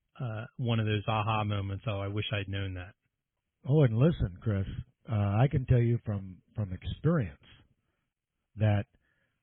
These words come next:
Speaker 2: there are literally, in my estimation, hundreds of thousands of loans out there, maybe millions, where they have done this and they actually got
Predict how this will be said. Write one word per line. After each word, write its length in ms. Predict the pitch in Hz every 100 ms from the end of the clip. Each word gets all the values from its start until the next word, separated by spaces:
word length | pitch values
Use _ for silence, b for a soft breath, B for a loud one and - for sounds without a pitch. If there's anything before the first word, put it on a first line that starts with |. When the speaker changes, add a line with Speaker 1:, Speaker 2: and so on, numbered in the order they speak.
| -
Speaker 2:
there 220 | 123 147
are 200 | 127 117
literally, 600 | 117 127 151 156 117 107
in 120 | 107
my 220 | 107 127 127
estimation, 720 | 117 117 104 98 - 98 95 - _ _ _ _ _
hundreds 580 | - - 185 156 127 98
of 100 | 110 - 123
thousands 640 | 120 127 127 101 87 85
of 120 | 104
loans 360 | 107 117 120 107
out 200 | 90 87
there, 180 | 98 90
maybe 460 | 95 117 120 110 98 95
millions, 480 | 101 120 87 76 73 _ _ _ _ _ _ _
where 280 | 113 110 90
they 140 | 120
have 240 | 139 127 95
done 260 | 131 143
this 220 | 107 87 85 _
and 220 | 120 120 110
they 180 | 143
actually 560 | 156 156 - 139 131 107 -
got 360 | 135 151 87